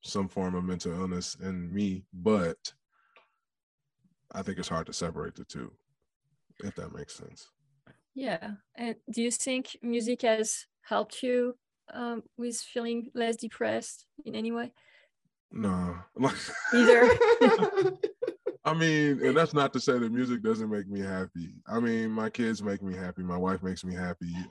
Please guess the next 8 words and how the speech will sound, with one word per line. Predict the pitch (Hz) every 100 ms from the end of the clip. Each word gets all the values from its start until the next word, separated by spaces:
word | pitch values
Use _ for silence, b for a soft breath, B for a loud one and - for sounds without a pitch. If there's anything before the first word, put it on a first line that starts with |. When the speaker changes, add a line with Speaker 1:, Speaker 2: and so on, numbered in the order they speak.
| -
Speaker 1:
Um, | 90 85 82 80 73
I | 101
do | 107
comedy. | - 98 95 92 95 113 _ _ -
Uh, |
I'm | 95 92 90 98
a |
comedian. | 92 95 98 92 90 87